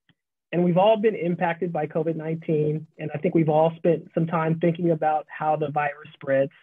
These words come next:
So I won't spend a lot of time talking about the basics, 'cause we wanna spend, uh, most of our time today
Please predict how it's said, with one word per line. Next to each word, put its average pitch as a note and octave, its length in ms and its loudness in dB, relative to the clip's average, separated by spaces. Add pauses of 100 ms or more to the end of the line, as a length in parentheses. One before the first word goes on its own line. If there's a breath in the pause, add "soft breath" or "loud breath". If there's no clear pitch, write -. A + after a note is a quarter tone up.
(500)
So F#3 100 4
I E3+ 80 6
won't A3 300 2
spend A3 240 0
a F3 40 2
lot E3 220 4
of E3 100 0
time E3+ 240 -4
talking E3 360 -2
about D#3+ 220 0
the D#3 60 -4
basics, E3 520 -4 (300)
'cause D#3 120 0
we D#3+ 100 2
wanna E3 240 2 (100)
spend, E3 480 0
uh, D#3 160 0
most F3 300 2
of F3+ 80 0
our D#3+ 140 2
time D#3 320 -6
today D3 340 -4